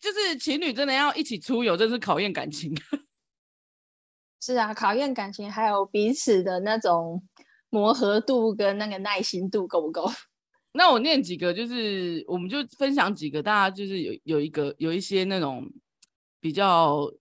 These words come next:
Speaker 1: 他们有，有人整理出，出来，就是也不算整理啊，就是我觉得大家好像是其实有同样的那个镜头，你知道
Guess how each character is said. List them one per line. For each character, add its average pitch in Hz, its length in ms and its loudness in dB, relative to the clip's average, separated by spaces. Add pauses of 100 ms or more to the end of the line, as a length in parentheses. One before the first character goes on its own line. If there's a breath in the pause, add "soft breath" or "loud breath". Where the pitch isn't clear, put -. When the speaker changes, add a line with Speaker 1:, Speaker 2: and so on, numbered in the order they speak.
(360)
Speaker 1:
他 285 100 2
们 285 80 6
有， 202 80 4
有 160 80 6
人 147 180 2
整 160 240 2
理 175 140 -2
出， 165 300 -4
出 175 200 -4
来， 143 160 0
就 147 80 -6
是 165 140 -6
也 135 100 0
不 170 120 -2
算 294 120 2
整 214 160 2
理 214 80 2
啊， 151 80 6
就 247 80 2
是 294 60 2
我 220 100 4
觉 170 120 -2
得 180 40 0
大 262 140 6
家 247 100 6
好 190 120 4
像 185 100 -2
是 208 240 -4
其 214 160 -6
实 262 80 0
有 202 80 6
同 175 160 2
样 214 160 4
的 175 80 4
那 208 120 2
个 175 200 2
镜 165 240 -2
头， 131 220 -2
你 139 80 -2
知 131 80 -4
道 151 100 6